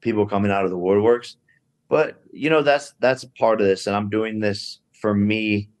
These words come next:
and what my goal is. And that's what matters. But it is funny because they're like, "Fight a pro boxer. Oh, yeah, we'll face a real boxer. Fight a pro boxer." Boom, boom, boom, boom, boom, boom, boom. And then I do it. And then those same people are still, like, coming up with something to get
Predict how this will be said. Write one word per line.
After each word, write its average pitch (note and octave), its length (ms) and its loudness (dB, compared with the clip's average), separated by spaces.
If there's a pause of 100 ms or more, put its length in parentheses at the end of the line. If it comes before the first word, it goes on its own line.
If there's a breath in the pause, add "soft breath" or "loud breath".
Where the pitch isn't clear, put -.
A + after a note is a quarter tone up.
(140)
and G2 160 -2
what G2 200 0
my G2 340 0
goal F#2 420 -2
is. F2+ 500 -4
And F2+ 320 -6 (140)
that's F#2+ 380 -2
what G2 180 0
matters. G2+ 420 0
But G2+ 140 0
it G2 100 -2
is C3+ 200 4
funny A#2 280 -2
because G2+ 520 0
they're G#2+ 200 4
like, G2+ 260 0 (180)
"Fight D#3 240 4
a B2 60 -2
pro C#3 240 2
boxer. A#2+ 420 -2 (280 loud breath)
Oh, D3+ 100 6
yeah, D#3 160 4
we'll C#3 120 2
face D3+ 300 -2
a C#3 60 -4
real C3+ 180 2
boxer. B2 420 -4 (240 soft breath)
Fight D#3+ 280 4
a D3 60 0
pro D3 160 2
boxer." C3+ 500 0 (240 soft breath)
Boom, F3 200 0
boom, E3+ 200 0
boom, E3 200 0
boom, E3 200 0
boom, D#3+ 220 0
boom, D3+ 180 -2
boom. D3+ 220 0
And A#2 140 -4
then A#2+ 100 0
I A2+ 120 0
do A#2 320 2
it. G#2 240 0 (100)
And A2+ 120 -4
then A2+ 140 -2
those A2 220 0
same A2 240 -4
people G#2 320 2
are F#2+ 80 2
still, G2 460 0
like, F#2 280 -2
coming G#2 320 -2
up G2 180 -2
with F2+ 140 -6
something F#2 1080 -4
to F#2 120 -4
get E2+ 240 -6